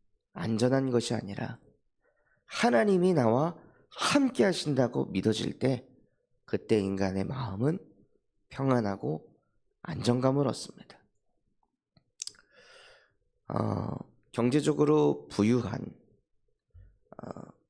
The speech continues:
학생들을 사역을 해봐도, 경제적으로 부유하지 않은 사역을 해봐도 아이들의 마음에는 늘 불안이 있다는 것을 보았습니다.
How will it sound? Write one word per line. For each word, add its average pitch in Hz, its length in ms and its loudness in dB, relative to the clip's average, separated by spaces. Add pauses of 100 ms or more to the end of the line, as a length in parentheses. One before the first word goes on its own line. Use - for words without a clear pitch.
(160)
학생들을 120 920 -2 (400)
사역을 113 540 -2
해봐도, 120 500 -8 (1080)
경제적으로 123 720 0
부유하지 120 600 0
않은 101 520 -2 (160)
사역을 147 540 -4
해봐도 - 560 -8 (1080)
아이들의 120 760 2
마음에는 101 600 -2 (580)
늘 - 480 -4 (380)
불안이 127 440 0
있다는 107 420 -2
것을 - 380 -6
보았습니다. - 600 -8